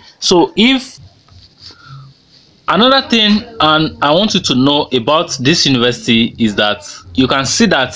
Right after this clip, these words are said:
some of their, or all their programs have labels,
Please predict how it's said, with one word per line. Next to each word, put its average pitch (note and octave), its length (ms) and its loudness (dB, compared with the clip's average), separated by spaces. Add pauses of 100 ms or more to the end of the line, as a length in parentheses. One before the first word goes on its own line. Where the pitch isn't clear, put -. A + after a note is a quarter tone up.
(280)
some G#3 460 2
of C3+ 200 0
their, B2 160 0
or B2+ 380 0
all G#3 200 2
their C#3 160 0
programs D3 720 -2 (160)
have C3 400 -2
labels, A2+ 880 0